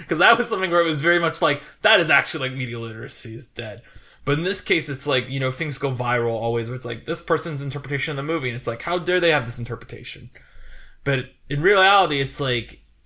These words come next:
I might be annoyed with my coworker, but I really shouldn't be annoyed with her for, like, not liking Return of the Jedi because it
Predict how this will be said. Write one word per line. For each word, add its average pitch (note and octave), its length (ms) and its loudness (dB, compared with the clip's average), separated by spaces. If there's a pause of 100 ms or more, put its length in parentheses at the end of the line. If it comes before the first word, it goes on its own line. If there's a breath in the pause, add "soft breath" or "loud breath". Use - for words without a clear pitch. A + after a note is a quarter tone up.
I C#3+ 80 -2
might F#3+ 180 2
be F#3+ 60 6
annoyed F#3 140 4
with E3+ 80 2
my E3 100 4
coworker, D#3 440 4
but B2+ 120 0
I - 20 4
really D#3+ 220 4
shouldn't C#3+ 220 0
be D3 60 2
annoyed C#3 240 0
with C3+ 120 0
her C3+ 120 2
for, B2+ 200 0
like, A#2 260 -2
not C3 240 -2
liking C3+ 220 -4
Return C3 260 -4
of B2 100 -2
the A#2+ 60 -2
Jedi A2+ 460 0 (240 soft breath)
because A#2+ 420 -2
it B2 280 -6